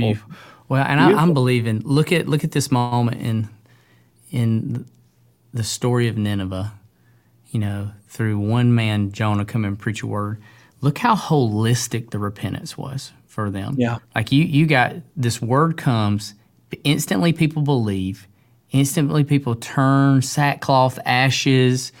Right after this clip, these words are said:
Speaker 1: they stop doing things they were doing. They
Speaker 2: Mm-hmm.
Speaker 1: stop normal practices in their life. And even when it gets, man, you wanna talk about the belief, or even when the word gets to the king, instantly,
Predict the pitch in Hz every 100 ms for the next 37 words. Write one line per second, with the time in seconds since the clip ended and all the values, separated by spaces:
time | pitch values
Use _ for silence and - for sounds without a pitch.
0 | _ - 113 - - - - 135 143 -
1 | - _ _ _ _ 135 139 139 135 135
2 | 135 131 123 120 117 110 120 127 135 170
3 | 165 - _ _ _ _ 127 113 98 127
4 | 123 120 123 123 110 - 123 131 143 -
5 | 135 123 113 107 110 127 131 - - -
6 | 143 139 139 156 175 208 190 147 120 120
7 | 127 120 - 120 123 127 156 147 117 -
8 | 104 110 110 101 120 143 - 101 101 -
9 | - _ - 143 190 180 151 123 107 117
10 | 143 151 143 135 - - 113 101 - -
11 | - 147 - - 156 - _ _ _ _
12 | _ _ _ _ 147 151 139 - - -
13 | 57 53 - 123